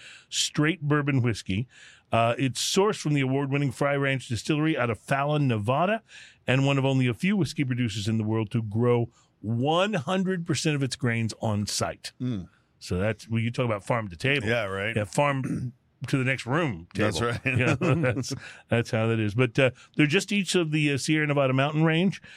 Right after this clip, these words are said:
Speaker 1: on, uh, fifteen hundred acres in northern Nevada, the Fry Ranch Distillery, and, uh, the family that owns and maintains the land and distillery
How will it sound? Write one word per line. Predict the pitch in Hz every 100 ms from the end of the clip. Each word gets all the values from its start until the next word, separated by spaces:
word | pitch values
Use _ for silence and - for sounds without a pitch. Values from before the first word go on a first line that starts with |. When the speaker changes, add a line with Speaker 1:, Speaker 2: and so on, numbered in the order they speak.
| - _
Speaker 1:
on, | - 127 127 127
uh, | 120 120 120 117
fifteen | 113 190 - 190
hundred | 165 165 143
acres | 139 165 165
in | 139 127 127
northern | 127 143 165
Nevada, | 165 135 120 135
the | 135
Fry | - 135
Ranch | 139 131 -
Distillery, | 127 - 113 107 104 107 - - - _
and, | 110 107 107 107 104 104
uh, | 104 104
the | 104
family | 92 123 123 120
that | 110 107 -
owns | 127 131 117
and | 117
maintains | 123 117 120 120
the | 110
land | 113 117 110
and | 107
distillery | - - 110 104